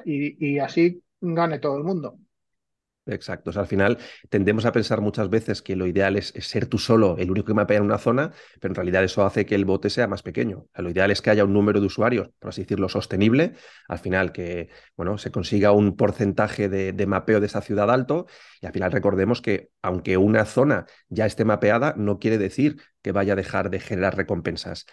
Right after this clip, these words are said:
Speaker 2: sino que pasados unos días esa zona vuelve a tener el máximo de recompensa a obtener. Es decir, lo que busca el proyecto, como siempre decimos, es que sea un mapa muy fresco, es decir, con imágenes muy actualizadas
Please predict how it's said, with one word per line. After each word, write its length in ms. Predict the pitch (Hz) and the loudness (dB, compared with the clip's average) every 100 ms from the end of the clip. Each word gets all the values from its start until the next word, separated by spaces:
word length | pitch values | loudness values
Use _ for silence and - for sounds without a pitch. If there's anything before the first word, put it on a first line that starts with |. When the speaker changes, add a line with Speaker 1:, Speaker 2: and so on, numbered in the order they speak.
| - - | -20 -8
Speaker 2:
sino 220 | 90 90 | -4 0
que 180 | 110 - | 0 0
pasados 500 | - 101 101 101 120 | -4 -6 -2 0 2
unos 280 | 110 104 | 2 4
días 340 | 107 139 175 175 - _ - | 4 2 2 -4 -20 _ -8
esa 200 | 104 101 | -4 -2
zona 320 | - 120 151 | 2 4 4
vuelve 340 | 107 104 107 110 | 2 2 4 4
a 80 | |
tener 320 | 110 101 120 123 | 2 2 2 2
el 160 | 98 | 2
máximo 640 | 98 107 - - 139 151 175 | 2 0 0 -4 -2 0 -2
de 180 | 101 107 | 0 0
recompensa 800 | 110 101 95 87 110 110 135 - - - | 0 -4 -6 -2 -2 -2 -4 -6 -14 -6
a 100 | 95 | -4
obtener. 460 | - 92 117 - - _ _ | -2 0 0 0 -6 _ _
Es 60 | |
decir, 200 | - 98 | -8 -4
lo 120 | 92 85 | -4 -2
que 80 | |
busca 220 | 92 - 98 | -2 0 0
el 80 | |
proyecto, 360 | - 101 123 160 | 4 2 4 0
como 160 | 107 90 | -2 -2
siempre 300 | 98 87 98 | -2 -2 -2
decimos, 400 | 95 135 135 135 | 0 0 2 0
es 200 | 160 - _ _ | -4 -8 _ _
que 120 | - - | -14 -2
sea 200 | 107 107 | 2 2
un 160 | 101 | 2
mapa 460 | 104 127 160 165 _ - | 0 0 -2 -6 _ -8
muy 300 | 104 117 131 | 0 4 4
fresco, 480 | 127 107 - 160 165 | 4 0 0 -4 -4
es 80 | - | -8
decir, 200 | 95 - | -8 -4
con 160 | 95 | -2
imágenes 480 | 92 101 - 95 - | 0 0 0 -2 0
muy 160 | 107 117 | 4 4
actualizadas 680 | 107 113 101 127 139 170 | 2 0 2 2 2 0